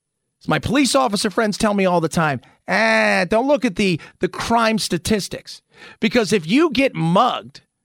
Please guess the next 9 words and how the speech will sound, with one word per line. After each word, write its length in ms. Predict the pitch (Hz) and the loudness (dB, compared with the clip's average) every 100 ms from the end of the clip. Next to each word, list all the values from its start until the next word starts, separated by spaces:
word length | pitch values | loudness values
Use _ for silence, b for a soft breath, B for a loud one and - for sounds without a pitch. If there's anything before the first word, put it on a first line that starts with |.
| _ _ _ _ _ | _ _ _ _ _
and 160 | 190 196 | -2 2
you 160 | 247 | 0
call 560 | - 185 220 277 370 277 _ _ _ _ _ _ _ _ _ _ - | 0 2 4 4 0 -6 _ _ _ _ _ _ _ _ _ _ -6
and 140 | 139 | 0
we 140 | 165 | 0
just 140 | 214 196 | 2 2
don't 180 | 220 - | 0 2
come 220 | 214 214 | 0 2
out, 280 | 208 320 | 2 0